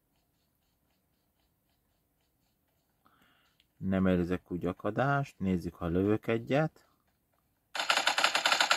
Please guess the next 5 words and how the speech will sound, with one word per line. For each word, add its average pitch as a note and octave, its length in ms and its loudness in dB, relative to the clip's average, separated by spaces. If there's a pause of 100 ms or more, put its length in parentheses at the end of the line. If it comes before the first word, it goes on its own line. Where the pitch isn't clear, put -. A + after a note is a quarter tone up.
(960)
Semmi. F#2 640 -2 (1120)
Hoppá. - 460 -12 (3500)
Ez G2+ 200 -18
nem G2+ 180 -10
használható. G#2+ 720 -10